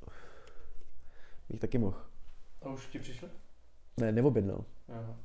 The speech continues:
Speaker 2: Jsi mi tvrdil, že jsi je objednal?
Speaker 1: Já jsem to psal jemu a on mi napsal, "Tak je můžeš objednat na internetových stránkách." A tak
Speaker 2: Aha.
Speaker 1: jsem byl línej už.
Speaker 2: Aha.
Speaker 1: Už to dva týdny.
Speaker 2: <laughs> A je fakt, že já jsem se tě ptal, jestli jsi mu psal, takže
Speaker 1: Jo, takže já nelžu.
Speaker 2: Tak Jirko,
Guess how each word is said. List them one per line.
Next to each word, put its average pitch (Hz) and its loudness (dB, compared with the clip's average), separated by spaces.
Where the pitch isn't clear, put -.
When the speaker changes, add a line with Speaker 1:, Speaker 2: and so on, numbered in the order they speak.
Speaker 2:
Jsi 117 -4
mi 113 2
tvrdil, 110 0
že 110 -4
jsi 113 -4
je 110 -2
objednal? 131 -4
Speaker 1:
Já 127 10
jsem 131 6
to 151 8
psal 139 10
jemu 143 8
a - -2
on 117 6
mi 117 6
napsal, 104 2
"Tak 113 2
je 131 4
můžeš 135 4
objednat 113 4
na 113 2
internetových 104 0
stránkách." - -6
A - -10
tak 113 -4
Speaker 2:
Aha. - -8
Speaker 1:
jsem 123 0
byl 117 6
línej 113 4
už. 107 -4
Speaker 2:
Aha. 113 -6
Speaker 1:
Už 117 -2
to 131 4
dva 127 8
týdny. 120 8
Speaker 2:
<laughs> - 10
A 127 0
je 127 2
fakt, 127 0
že 127 0
já 123 2
jsem 117 -2
se - -6
tě 131 -6
ptal, 120 -4
jestli 113 -6
jsi 123 -8
mu 113 -6
psal, 110 -8
takže 98 -10
Speaker 1:
Jo, - -2
takže 123 0
já 113 4
nelžu. 117 2
Speaker 2:
Tak 139 -4
Jirko, 156 -2